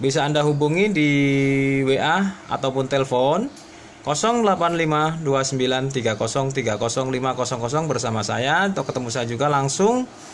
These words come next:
dengan Denny Multimedia atau Bejo Raharjo. Oke, sekian, eh, ulasan di siang kali ini.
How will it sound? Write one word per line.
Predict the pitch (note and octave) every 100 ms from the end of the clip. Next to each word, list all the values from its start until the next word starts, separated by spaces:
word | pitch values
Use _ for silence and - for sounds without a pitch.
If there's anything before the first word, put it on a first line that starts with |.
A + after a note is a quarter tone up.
| - - -
dengan | C3 E3 G3+
Denny | G3+ G3+
Multimedia | G3 F#3+ F3+ E3+ D#3+ D3+ D3 D3 A#2+
atau | B2 B2 C#3 D#3+ F3+ -
Bejo | G2 C3+ C3+
Raharjo. | C3+ B2+ B2+ C3+ A2+ G2+ - - - - - -
Oke, | - C3+
sekian, | C#3 D3 E3 F#3 F#3 -
eh, | A#2+ A#2+
ulasan | A#2+ A2+ B2 C3 C3 C3
di | B2 A#2+ A#2+
siang | A#2 C3 B2
kali | A#2+ A2+ B2
ini. | D3+ G3 A3